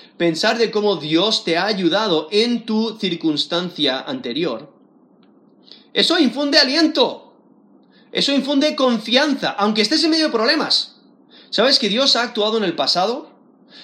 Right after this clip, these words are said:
Y te enfocas en sus acciones en el pasado, te enfocas en, en cómo Dios se ha demostrado fiel, Y eso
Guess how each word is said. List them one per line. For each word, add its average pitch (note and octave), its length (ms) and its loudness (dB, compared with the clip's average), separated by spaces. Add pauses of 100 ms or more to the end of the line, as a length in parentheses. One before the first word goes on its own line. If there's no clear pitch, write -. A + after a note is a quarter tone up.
(160)
Y F#3 140 -2
te E3+ 80 2
enfocas A3+ 640 0
en F#3 160 -2
sus E3+ 240 0
acciones F#3+ 520 -2
en G3+ 60 -4
el F#3 140 -4
pasado, D#3 540 -2 (300)
te D#3+ 100 0
enfocas F#3+ 460 0
en, F3+ 220 -4
en D3+ 200 -4
cómo G3+ 280 0
Dios D#3 360 0
se - 220 0
ha D#3+ 80 0
demostrado E3 600 -2
fiel, D#3 640 -6 (1800)
Y E3 160 0
eso A#3 640 0